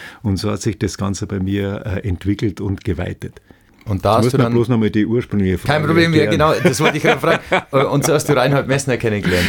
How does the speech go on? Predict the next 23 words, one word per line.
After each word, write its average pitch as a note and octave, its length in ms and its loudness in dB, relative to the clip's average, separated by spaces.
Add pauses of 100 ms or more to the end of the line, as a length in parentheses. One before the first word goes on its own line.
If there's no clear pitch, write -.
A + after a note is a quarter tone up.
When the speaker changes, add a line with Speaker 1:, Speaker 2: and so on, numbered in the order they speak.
Speaker 2:
oder? F#2 180 2
Speaker 1:
Ja, B2 220 2
genau. D#3+ 320 2 (340)
Und B2+ 180 4
wie C#3+ 140 6
wir, C3 140 4
genau. B2+ 480 0 (280)
Und, B2+ 520 4
äh, A2+ 300 0
wie C3+ 120 0
wir C3+ 100 2
damals C3+ 440 0
so D3+ 140 2
unterwegs C3 540 0
waren, D#3+ 380 0
äh, B2+ 380 0
stieg - 420 -4
da C3+ 100 2
so B2+ 200 0
kometenhaft B2+ 1300 0 (920)
ein A2+ 260 2
Stern, C3 600 0
ein A2 280 0